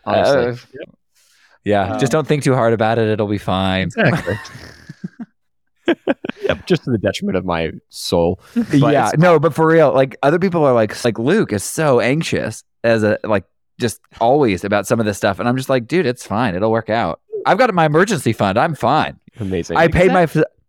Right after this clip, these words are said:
Speaker 2: like, this goes to show you, like, how it, it looks so good online. This may be more information that you guys wanna know, but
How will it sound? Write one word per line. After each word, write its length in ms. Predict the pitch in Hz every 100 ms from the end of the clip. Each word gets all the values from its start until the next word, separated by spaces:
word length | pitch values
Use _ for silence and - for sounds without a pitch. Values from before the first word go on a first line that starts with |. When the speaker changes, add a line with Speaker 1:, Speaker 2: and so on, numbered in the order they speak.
| -
Speaker 2:
like, 200 | 143 -
this 180 | 160 -
goes 160 | 151
to 80 | 120
show 100 | 123
you, 180 | 107 98
like, 160 | 92
how 380 | 110 110 95 95 _ -
it, 140 | 147 -
it 160 | 151
looks 420 | 127 127 147 - -
so 160 | 127
good 200 | 110 107
online. 640 | 110 107 90 85 98 117 127 _ _ _ _
This 200 | 127 107
may 140 | 113
be 100 | 104
more 180 | 98 95
information 400 | 95 92 92 92
that 60 | 92
you 120 | 90
guys 140 | 90 87
wanna 160 | 90
know, 220 | 92 92 87
but 160 | 104